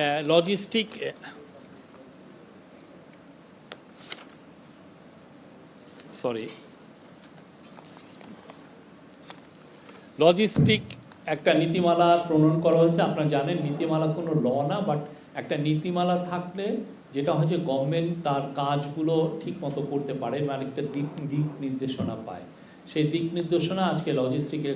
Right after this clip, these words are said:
খুবই একটা ইম্পর্টেন্ট একটা, আহ, আহ, অধ্যা-, আহ, নীতিমালা এটা আজকে ইয়ে হয়েছে এবং এর ফলে যেটা হবে যে বাংলাদেশে, আহ, লজিস্টিক ইস্যুগুলো খুব দ্রুত এটা ডিল, আহ, আহ, এটা অ্যাড্রেস করা যাবে এবং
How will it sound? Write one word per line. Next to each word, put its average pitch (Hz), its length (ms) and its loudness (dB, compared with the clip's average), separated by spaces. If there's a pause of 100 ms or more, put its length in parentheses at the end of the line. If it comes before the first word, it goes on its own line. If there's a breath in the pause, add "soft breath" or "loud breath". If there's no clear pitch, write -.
খুবই 165 200 0
একটা 156 160 0
ইম্পর্টেন্ট 151 480 -2
একটা, 151 160 -4
আহ, 117 960 -6
আহ, 113 500 -10
অধ্যা-, 123 200 -4
আহ, 113 800 -4
নীতিমালা 151 460 2
এটা 131 240 0
আজকে 123 240 -4
ইয়ে 127 180 -2
হয়েছে 135 240 -2
এবং 143 240 0
এর 147 160 -2
ফলে 160 160 0
যেটা 160 260 -2
হবে 156 200 0
যে 165 100 -4
বাংলাদেশে, 135 500 -6
আহ, - 720 -8
লজিস্টিক 120 680 0 (240)
ইস্যুগুলো 165 560 2 (260)
খুব 165 220 -4
দ্রুত 151 260 2
এটা 165 240 2
ডিল, 151 340 0
আহ, 117 60 -2
আহ, 113 760 -6
এটা 127 320 -2
অ্যাড্রেস 120 360 -4
করা 165 200 0
যাবে 170 280 0
এবং 151 340 2